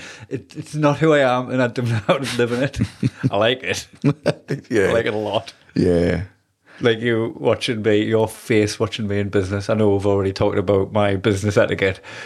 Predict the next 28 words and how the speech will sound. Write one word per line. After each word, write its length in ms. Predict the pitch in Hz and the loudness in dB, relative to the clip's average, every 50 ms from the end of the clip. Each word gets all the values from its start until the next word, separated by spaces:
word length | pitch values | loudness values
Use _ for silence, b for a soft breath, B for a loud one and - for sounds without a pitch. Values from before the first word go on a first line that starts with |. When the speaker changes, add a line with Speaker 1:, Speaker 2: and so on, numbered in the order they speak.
| B B B | B B B
Speaker 1:
but 80 | B 110 | B 0
we 100 | 110 101 | 2 2
didn't 280 | - 110 104 104 104 | 2 0 -2 -2 -4
cover 260 | - - 113 101 107 | -4 -2 -2 0 0
this. 340 | 95 101 101 101 - - - - B B B B B B B B B B B B B _ _ _ | 0 0 0 -2 -4 -8 -14 -16 B B B B B B B B B B B B B _ _ _
I 160 | 127 127 123 131 | 0 0 2 2
was 180 | 143 139 - | 2 0 0
just 300 | - - 139 - - - - _ _ _ | 0 -2 -2 -2 -4 -10 -14 _ _ _
not 300 | - 139 135 156 175 185 | -4 0 2 2 4 4
even 280 | 220 247 214 220 254 226 | 2 2 0 -2 -4 -4
thinking 340 | - - 214 208 208 185 190 | -2 0 0 0 0 2 0
I 40 | |
was 140 | 190 185 180 | 0 0 0
being 240 | - 180 170 170 165 | -2 0 0 0 2
washed. 460 | 135 120 110 107 - - - - - - | 2 2 2 0 -2 -6 -12 -12 -16 -20
<laughs> 360 | _ _ _ _ _ - - - - - - B B B B B B B B B B B | _ _ _ _ _ -6 -6 -4 -6 -10 -16 B B B B B B B B B B B
Thank 200 | - 196 196 185 | -2 -2 0 0
you 80 | 185 175 | -2 -4
for 100 | - 190 | -4 -4
that 240 | 185 175 180 175 | -4 -4 -4 -2
towel. 300 | - 185 180 170 151 - - | 0 2 2 2 2 0 -4
Oh, 140 | 226 214 - - | -8 -8 -6 -6
oh, 140 | 202 190 - - | -8 -8 -8 -10
oh, 140 | 208 - - | -14 -8 -6
oh, 100 | - 190 | -4 -6
it's 140 | 175 - - - | -6 -6 -10 -8
quite 160 | - 165 156 | -6 -6 -6
hot. 180 | 165 160 156 | -6 -8 -12